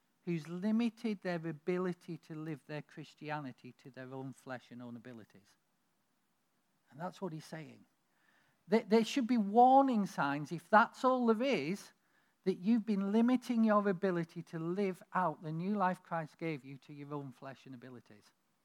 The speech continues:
And he, and he groups them all together,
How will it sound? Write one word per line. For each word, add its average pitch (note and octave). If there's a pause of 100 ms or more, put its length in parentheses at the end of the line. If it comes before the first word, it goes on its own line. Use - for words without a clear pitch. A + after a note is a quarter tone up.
(3750)
And G3
he, G#3
and A3
he A3+
groups D4
them E4
all C4
together, F#3+